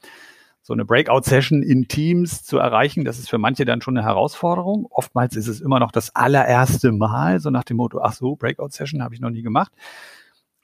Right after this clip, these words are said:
Und, äh, oder wenn man sowas macht, zum Beispiel, du willst jetzt ein digitales Whiteboard benutzen. Man denkt ja, das ist total einfach, weil es ist ja genau wie die Pinnwand, nur digital.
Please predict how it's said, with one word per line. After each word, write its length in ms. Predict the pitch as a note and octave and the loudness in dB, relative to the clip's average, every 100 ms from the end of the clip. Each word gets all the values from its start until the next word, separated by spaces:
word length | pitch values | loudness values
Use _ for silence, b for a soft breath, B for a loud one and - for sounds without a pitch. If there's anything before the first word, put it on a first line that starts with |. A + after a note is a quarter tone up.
| _ | _
Und, 420 | C3+ C#3 C#3 B2 | 2 4 4 4
äh, 100 | C#3 | 2
oder 300 | B2+ B2+ A#2+ | 4 4 4
wenn 100 | B2 | 2
man 140 | C3+ B2 | 4 4
sowas 380 | B2+ A#2+ - | 4 2 0
macht, 340 | A#2 B2+ - - | -2 -2 -2 -2
zum 160 | C3+ | -2
Beispiel, 800 | A#2+ A#2+ - - B2 B2 A#2+ A2+ - | 0 0 -2 0 4 6 4 2 -4
du 120 | A#2 | -4
willst 240 | A#2+ A#2 | -2 -2
jetzt 340 | A#2+ A2 - - | -4 -4 -8 -6
ein 320 | A#2+ A#2 B2 | -4 -6 -6
digitales 540 | A2 C3 C3 C3 A#2 | -6 -4 2 2 4
Whiteboard 460 | A#2+ C#3+ - B2 A2+ | 2 2 4 2 4
benutzen. 680 | A#2 A2+ A#2 - A#2 G2+ _ _ _ _ _ _ _ _ _ - | 2 0 -2 -6 -14 -16 _ _ _ _ _ _ _ _ _ -12
Man 240 | B2 G#2 | -8 -4
denkt 180 | A2 A#2 | -2 2
ja, 80 | B2 | 2
das 120 | A2 | 2
ist 40 | |
total 280 | B2 G#2+ A2+ | 0 0 2
einfach, 440 | A#2 E3+ D3+ A#2 A#2 | 2 0 0 0 0
weil 180 | A#2 | -2
es 100 | A#2+ | -2
ist 140 | C3 A#2 | -6 -2
ja 180 | A#2 A2+ | -2 -2
genau 400 | A2+ A2 B2+ A#2 | -2 0 0 0
wie 240 | A#2+ A#2 | -2 -2
die 140 | A#2 | -4
Pinnwand, 380 | G#2+ D3+ D3+ B2+ | -4 0 2 2
nur 120 | B2 | 0
digital. 580 | B2 B2 A#2+ E3+ E3+ G2+ | 0 0 0 2 2 0